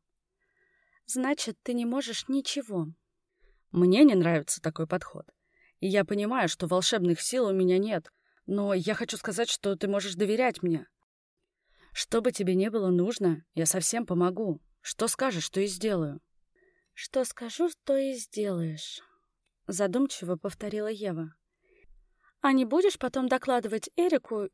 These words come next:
или Марку?» «Нет». Максим ответил уверенно и уже знал, что свое слово сдержит. Иначе было нельзя, и Ева очень тонко чувствовала ложь.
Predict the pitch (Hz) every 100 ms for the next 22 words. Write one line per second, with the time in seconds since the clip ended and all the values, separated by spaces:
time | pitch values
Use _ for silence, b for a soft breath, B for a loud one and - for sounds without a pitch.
0 | _ - 277 285 208 - - 170 _ _
1 | _ _ _ _ _ _ - 165 156 151
2 | 156 - _ _ _ _ - 302 294 -
3 | 294 277 285 285 269 269 254 294 240 202
4 | 185 170 247 240 233 240 226 254 - 208
5 | - 214 220 240 262 233 233 - 269 269
6 | - 160 _ _ _ _ - 202 208 202
7 | - 185 208 220 226 233 254 240 196 _
8 | _ - 294 294 285 277 311 - 196 170
9 | _ 285 294 240 190 - - 262 240 247
10 | 240 254 262 233 165 -